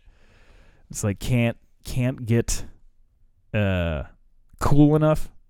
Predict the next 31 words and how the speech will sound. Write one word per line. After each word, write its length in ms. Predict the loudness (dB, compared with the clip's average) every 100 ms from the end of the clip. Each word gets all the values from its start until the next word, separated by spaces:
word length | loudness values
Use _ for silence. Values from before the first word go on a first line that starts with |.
| _ -4
which 160 | 0
I've 100 | 2
had 160 | 2 4
that 160 | 2 4
problem 400 | 2 2 -4 -4
today. 520 | -4 -2 -2 -2 -6 -14
Like, 260 | -16 -10
I 60 | -10
just, 280 | -8 -8 -10 -18 -20 -20 -20 _ -20 _ _ _ -20 _ -20 -20 _ _ -20 -10
I 100 | -8
can't 240 | -4 -2
get 140 | -2 0
the, 240 | 0 0
the 360 | -6 -10 0 6
penthouse 520 | 8 6 4 2 0
cold 280 | 0 2 2
enough. 420 | 0 -4 -4 -10 -14
I'm 240 | -8 -6 -4
just 220 | -6 -2
fucking, 480 | -2 -2 -4 -6 -8
I'm 180 | -8 6
burning 380 | 6 6 2 0
up. 280 | -2 -4 -10 -20 _ _ -20 _ -20 -8
Just 240 | -8 0
burning. 260 | 0 0 -4
I'm 120 | -4
hot. 540 | -2 -2 -4 -6 -8 -10 -20 -20
I'm 100 | -8
hot. 580 | -4 -4 -8 -10 -10 -10 -20 _ _ _ _ _ -20
So 260 | -4 0 2
hot. 520 | 0 -2 -6 -10 -12